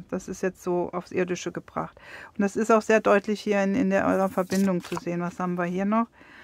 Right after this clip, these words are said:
Die Königin der Stäbe. Und das ist die, die hier eigentlich raus will.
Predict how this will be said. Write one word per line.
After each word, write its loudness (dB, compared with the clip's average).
Die 2
Königin 12
der 12
Stäbe. 12
Und 10
das 12
ist -4
die, 10
die 8
hier 10
eigentlich 6
raus 8
will. 0